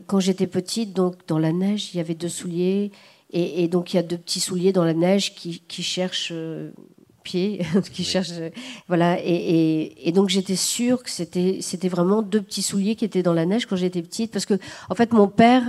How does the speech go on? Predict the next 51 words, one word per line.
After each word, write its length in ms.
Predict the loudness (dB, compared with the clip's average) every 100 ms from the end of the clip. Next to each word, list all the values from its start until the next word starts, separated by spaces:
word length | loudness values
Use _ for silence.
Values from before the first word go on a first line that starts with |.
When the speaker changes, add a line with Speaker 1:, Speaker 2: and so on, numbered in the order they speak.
| -2
Speaker 1:
je, 240 | 0 0
je 140 | 4
ne 80 | 6
le 80 | 6
comprenais 400 | 4 0 0 2
pas 160 | 2 2
quand 140 | 2
j'étais 240 | -2 0 0
enfant. 400 | 0 -2 -6 -6 -16 -20 -14
Et 60 | -2
donc 140 | -2
moi 220 | 4 4 4
je 100 | 4
voyais 240 | 4 4
deux 120 | 2
petits 200 | -4 -4
souliers, 500 | -2 2 6 6 4 0 -12 -4
et 60 | 0
puis 120 | 2
j'ai 140 | 4
compris 260 | 2 2 0
que 60 |
c'était 260 | 2 0 2
une 260 | 0 0 0
chanson 380 | 2 0 4
absolument 400 | 2 2 0 0
bouleversante 720 | 0 0 2 4 2 2 -2 -2
sur 160 | 0
la 100 | 0
solitude 640 | 0 -2 -4 -4 -4 -4 -4
aussi, 320 | -10 -12 -12 -12
voilà. 260 | -8 -6 -6 -12 _ _ _ _ -20 -2
Et, 240 | 4 6 6
euh, 460 | 6 6 4 2 0 -6 -6 -2
mais 100 | 0
Speaker 2:
Et 20 |
Speaker 1:
c'est, 180 | 0 -2 -6
Speaker 2:
combien 280 | -4 4 6
d'hommes 160 | 8 8
Speaker 1:
c'est 120 | 4
Speaker 2:
qui 120 | 2
n'ont 140 | 0 2
pas 140 | 0
d'espoir. 500 | 0 -6 -4 -2 2
Speaker 1:
Ouais, 140 | 2 2
combien 240 | 2 4
d'hommes 160 | 4 0
qui 100 | -2
n'ont 100 | -4
pas 140 | -6
d'espoir. 560 | -8 -10 -10 -8 -8